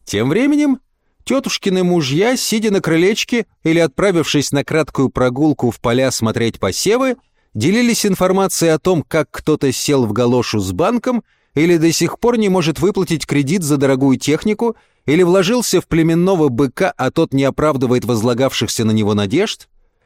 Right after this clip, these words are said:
Возможно, торжественная обстановка, празднично накрытый стол и всякие блюдечки и ложечки на нём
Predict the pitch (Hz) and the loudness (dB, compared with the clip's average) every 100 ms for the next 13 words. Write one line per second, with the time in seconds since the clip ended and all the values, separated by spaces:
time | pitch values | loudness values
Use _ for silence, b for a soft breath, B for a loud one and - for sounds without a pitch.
0 | _ _ _ _ _ _ _ _ _ _ | _ _ _ _ _ _ _ _ _ _
1 | 78 80 80 113 95 110 92 - _ _ | -4 -2 -2 -2 -2 -2 -4 -8 _ _
2 | _ _ _ - 98 92 117 120 107 107 | _ _ _ -4 -2 -2 -2 -2 -2 0
3 | 110 104 - 104 107 151 151 - 82 65 | 0 -2 -4 -4 -2 -2 -4 -4 -6 -6
4 | - _ _ _ - 117 156 123 147 - | -12 _ _ _ -4 -2 0 0 -2 -2
5 | 139 135 135 143 143 135 120 - 160 160 | -2 0 -2 -2 -2 -2 -4 -2 0 0
6 | 143 - 135 - 123 - _ 92 113 151 | 0 -2 -2 -2 -4 -4 _ -2 2 2
7 | 170 151 120 - 135 135 139 202 220 - | 2 -2 -4 -2 0 2 2 2 0 -4
8 | - 123 117 104 85 | -2 0 2 0 -2